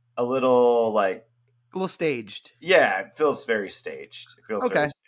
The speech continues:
Speaker 1: staged.
Speaker 2: fair enough. I, fair enough. I get what you're saying. My suspension of disbelief was a little bit higher than yours, but like I said, it's all fair. We'll get into our pr-, actual, like, m-, maybe, maybe it sounds like you guys don't have quite as many as I do, and that's fair. I think that's okay.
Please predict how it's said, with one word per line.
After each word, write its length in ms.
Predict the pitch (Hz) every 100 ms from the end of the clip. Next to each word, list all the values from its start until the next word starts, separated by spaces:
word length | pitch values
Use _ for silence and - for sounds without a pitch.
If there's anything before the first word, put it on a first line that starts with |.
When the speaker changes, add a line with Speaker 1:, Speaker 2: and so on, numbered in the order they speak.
| -
Speaker 1:
staged. 120 | -
Speaker 2:
fair 80 | 160
enough. 220 | 147 143 -
I, 140 | - - - - - _ _ _ -
fair 180 | 196
enough. 160 | 127 113
I 100 | -
get 100 | 175
what 60 | 135
you're 60 | 120
saying. 340 | 120 113 107 - _ _
My 200 | 165 196
suspension 420 | 185 180 170 156
of 60 | 143
disbelief 500 | 127 - 113 113 107
was 140 | 104
a 60 | 104
little 160 | 101 104
bit 180 | 104 95
higher 320 | - 104 98
than 120 | 95 95
yours, 180 | 92 -
but 120 | 190
like 120 | 170
I 20 |
said, 160 | - 120 -
it's 140 | 147
all 120 | 123
fair. 160 | 120 107 - - - _
We'll 140 | 185 214
get 160 | 226
into 260 | 233 226 190
our 120 | 139
pr-, 140 | - -
actual, 300 | 135 139 156
like, 140 | 135 -
m-, 420 | - _ 117 101 -
maybe, 440 | 139 127 123 117 _
maybe 180 | 185 262
it 80 | -
sounds 180 | 247
like 100 | 208
you 60 | 190
guys 80 | 185
don't 160 | 185 180
have 240 | 202 202
quite 160 | 143 123
as 100 | 120
many 160 | 120 113
as 100 | 117
I 200 | 123 120
do, 140 | - - - -
and 80 | 123
that's 200 | 127 -
fair. 280 | 110 101 - _ -
I 120 | 131
think 380 | 123 135 120 _ _
that's 160 | 117 -
okay. 540 | 117 104 117 110 127